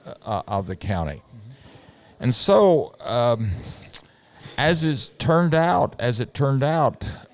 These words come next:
Speaker 1: uh, consolidation amounted to the townships of Harrison, Veal, and Washington consolidating into Washington Community Schools.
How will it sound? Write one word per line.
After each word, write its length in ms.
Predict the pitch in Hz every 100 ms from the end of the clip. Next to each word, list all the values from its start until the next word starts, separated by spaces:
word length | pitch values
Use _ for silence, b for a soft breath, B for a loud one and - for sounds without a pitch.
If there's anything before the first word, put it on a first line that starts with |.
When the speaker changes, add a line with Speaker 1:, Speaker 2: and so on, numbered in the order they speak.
| _ - 104
Speaker 1:
uh, 320 | 110 107 104
consolidation 840 | 135 123 143 147 131 131 135 -
amounted 420 | 120 123 135 123 104
to 380 | 135 135 139
the 120 | 110 92
townships 720 | 120 123 135 - 131 117 -
of 140 | 87
Harrison, 640 | 82 117 127 117 123 127 98
Veal, 460 | 117 113 113 113
and 260 | - 110 110
Washington 840 | 107 143 151 107 92 95 92 107 - b b
consolidating 880 | 131 117 120 120 117 110 110 107 104
into 300 | 107 110 104
Washington 440 | 90 98 - 98
Community 380 | 101 95 101 92
Schools. 560 | - - 90 98 135